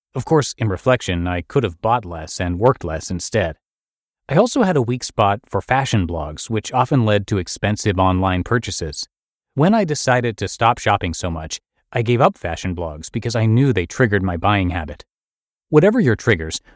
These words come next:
learn to recognize them so you can take steps to counteract them. If you shop on your lunch break because you're bored, find a yoga class or start bringing a book. If you shop because you read fashion blogs, delete them from your favorites and start reading minimalism blogs instead.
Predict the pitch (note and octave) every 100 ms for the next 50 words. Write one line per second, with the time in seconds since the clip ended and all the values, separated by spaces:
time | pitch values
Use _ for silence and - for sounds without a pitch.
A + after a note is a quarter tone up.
0 | - C#3+ F#3 G#3 F3 G3 G3+ A2+ E2+ -
1 | D#2 - - C3 C3+ A#2+ - D3+ - A#2
2 | - - - - A2 G#2+ A2 A2 - D2
3 | - _ _ _ _ _ - C#3+ B2 D3+
4 | D3+ - B2 A2 A#2+ F#3 - F#2+ F2 G#2
5 | G#2+ - E2 G2 D3 G#2+ A#2+ _ - D3
6 | G3 F3+ F#3+ G#3 - G3 D2 - G2+ G2
7 | - D3 - C#3+ C#3+ B2+ A2 C#3 - _
8 | _ _ _ _ _ - C3 B2 - B2+
9 | - A#2+ A#2 A#2 G#2+ G#2 G2+ - F#3 F#3+
10 | B2+ A2 A2 A#2 - _ _ - C#3+ D3
11 | F3+ F3+ D#3+ D#3 C#3+ - G#2+ E2+ D#2+ -
12 | - - A2 - D3+ C#3+ A2+ B2 A#2 G#2
13 | B2+ G#2 F2 D#2+ F2+ E2+ F2 E2+ F2 E2+
14 | - A2 D#2